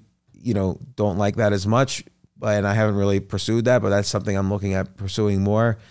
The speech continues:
and we'll see. But I do see, I do see podcasting continuing to grow,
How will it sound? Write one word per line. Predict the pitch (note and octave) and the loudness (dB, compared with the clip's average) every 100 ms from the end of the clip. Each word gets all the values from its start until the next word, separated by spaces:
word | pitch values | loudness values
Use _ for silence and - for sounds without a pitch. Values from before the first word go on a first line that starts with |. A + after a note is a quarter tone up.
| _ _ - | _ _ -8
and | G#2 F#2+ G2 G2 F#2 - _ _ _ _ | -2 0 0 0 -2 -6 _ _ _ _
we'll | - C3 | -4 -2
see. | - A#2+ | 0 2
But | A2+ | 2
I | B2+ | 4
do | E3+ | 4
see, | E3+ E3 D3 B2 - - | 4 4 4 2 -6 -6
I | B2 | 0
do | E3 | 2
see | D#3+ D3 | 2 0
podcasting | C3+ A#2+ B2 A#2 A#2 | 2 2 2 2 2
continuing | G#2+ G#2 B2+ A#2+ A#2 | 0 2 2 4 2
to | A2 | 2
grow, | G2 A2 | 2 2